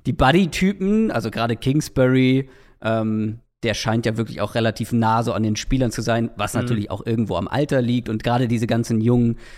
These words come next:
Speaker 1: mit Matt LaFleur, mit Sean McVay, die sind alle noch so ein bisschen kumpeliger, aber schaffen es natürlich trotzdem,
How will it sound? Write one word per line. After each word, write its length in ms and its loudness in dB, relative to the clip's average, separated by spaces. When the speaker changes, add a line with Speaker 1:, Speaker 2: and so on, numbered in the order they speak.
Speaker 1:
mit 360 -4
Matt 220 0
LaFleur, 400 0
mit 120 -2
Sean 200 0
McVay, 440 0
die 80 0
sind 180 0
alle 160 4
noch 140 4
so 140 0
ein 40 0
bisschen 440 0
kumpeliger, 500 2
aber 140 0
schaffen 340 -2
es 140 -4
natürlich 360 -2
trotzdem, 520 0